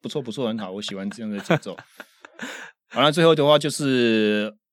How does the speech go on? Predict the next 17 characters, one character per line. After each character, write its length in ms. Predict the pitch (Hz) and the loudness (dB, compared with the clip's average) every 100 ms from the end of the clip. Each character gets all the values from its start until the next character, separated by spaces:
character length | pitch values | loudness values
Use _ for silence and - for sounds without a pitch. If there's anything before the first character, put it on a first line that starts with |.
| _ _ | _ _
一 100 | 143 | 2
样 160 | 131 151 | 4 4
再 100 | 156 | 2
次 140 | 151 | 0
强 160 | 117 117 | 0 2
调， 120 | 127 | 4
我 80 | 101 | 2
们 200 | 98 98 | 0 0
在 160 | 131 | 0
录 120 | 135 | 2
音 160 | 120 110 | 2 2
这 80 | 117 | 2
个 140 | 107 117 | 0 0
位 160 | 123 110 | 0 0
置 220 | 120 110 | 0 -2
是， 640 | - 120 104 98 95 92 - _ _ _ | -2 0 -2 -2 -2 -4 -8 _ _ _
呃， 560 | - 101 95 92 95 107 | -2 2 2 2 -2 -6